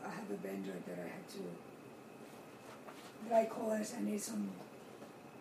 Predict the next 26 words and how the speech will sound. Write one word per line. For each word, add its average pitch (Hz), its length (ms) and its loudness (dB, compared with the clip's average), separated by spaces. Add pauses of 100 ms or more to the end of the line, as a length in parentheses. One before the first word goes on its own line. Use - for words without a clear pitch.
(180)
Anyway, 233 260 6
so 202 200 2
this 208 180 6
vendor 214 400 4
came 101 380 0
to 104 80 -6
my 92 240 0
office, 90 340 -2 (800)
and, 98 300 4
um, 87 300 -2 (800)
it 196 60 2
was 196 140 0
a 196 60 0
lady, 185 420 2
which 202 180 6
I 247 80 -2
talked 233 240 -4
to 175 80 -6
her 247 140 -2
over 190 200 0
the 175 80 -2 (140)
phone, 104 360 4
so - 160 -6 (120)
I, 90 60 0 (1200)
so - 80 -6
she - 140 -4